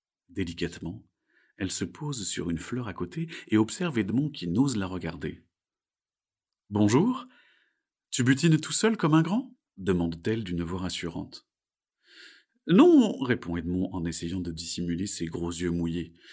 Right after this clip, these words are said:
Je cherche, je voulais, je, je ne sais plus, je crois. D'où venez-vous ? »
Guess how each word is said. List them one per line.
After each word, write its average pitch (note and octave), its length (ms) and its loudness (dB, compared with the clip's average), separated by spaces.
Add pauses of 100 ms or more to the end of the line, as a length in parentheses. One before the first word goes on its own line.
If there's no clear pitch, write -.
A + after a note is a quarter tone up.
(260)
Je F3+ 140 8
cherche, - 480 4 (580)
je E3+ 180 4
voulais, B3 320 6
je, F#3+ 160 -2 (680)
je F3+ 120 6
ne G3 60 8
sais - 140 2
plus, F3 200 0
je D3+ 100 0
crois. C3+ 320 -4 (880)
D'où C3+ 140 4
venez-vous ? » F#3 480 4